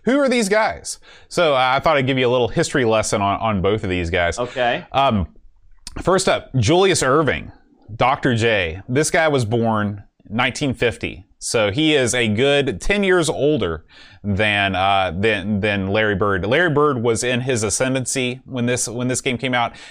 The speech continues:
Speaker 1: And I wouldn't say that Doctor J, hi-, his career wasn't exactly fading, but he was definitely on the downward slope of his career.
Speaker 2: Yeah,
Speaker 1: Uh, he
Speaker 2: I would say,
Speaker 1: played,
Speaker 2: yeah.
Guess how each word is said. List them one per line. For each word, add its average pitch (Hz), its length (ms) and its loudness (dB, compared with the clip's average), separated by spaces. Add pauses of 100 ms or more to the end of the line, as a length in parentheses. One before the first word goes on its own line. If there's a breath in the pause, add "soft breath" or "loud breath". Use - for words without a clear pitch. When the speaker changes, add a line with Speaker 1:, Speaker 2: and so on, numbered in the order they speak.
Speaker 1:
And 185 100 2
I 220 60 4
wouldn't 226 180 2
say 180 160 2
that 131 140 2
Doctor 131 300 0
J, 113 340 0
hi-, 151 160 2
his 165 200 0
career 196 240 2
wasn't 139 280 2
exactly 113 520 0
fading, 139 640 -2
but 117 120 0
he 139 100 -2
was 135 140 0
definitely 131 360 0
on 107 140 0
the 98 80 0
downward 98 580 -2
slope 95 400 -2 (380 loud breath)
of 98 120 -2
his 101 160 -2
career. 92 440 -2 (300 loud breath)
Speaker 2:
Yeah, 123 220 2
Speaker 1:
Uh, 120 60 0
he 165 160 0
Speaker 2:
I 147 60 0
would 131 40 0
say, - 20 -4
Speaker 1:
played, 156 340 2
Speaker 2:
yeah. 92 100 -8